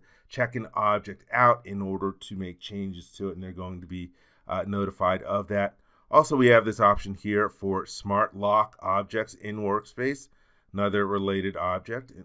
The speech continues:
or excuse me, option. And again, you can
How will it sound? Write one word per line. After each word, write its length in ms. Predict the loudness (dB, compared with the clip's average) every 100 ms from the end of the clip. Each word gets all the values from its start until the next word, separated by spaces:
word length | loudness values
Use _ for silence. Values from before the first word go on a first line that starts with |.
| _
or 160 | -4 -2
excuse 380 | -2 -6 -8 -6
me, 160 | -10 -10 -4
option. 600 | -2 -2 -4 -8 -10 -12 _ _ _
And 120 | -6
again, 500 | -4 0 0 -2 -8 _ _ _ _ _ _ _ _ _ _
you 140 | -10
can 180 | -8 -8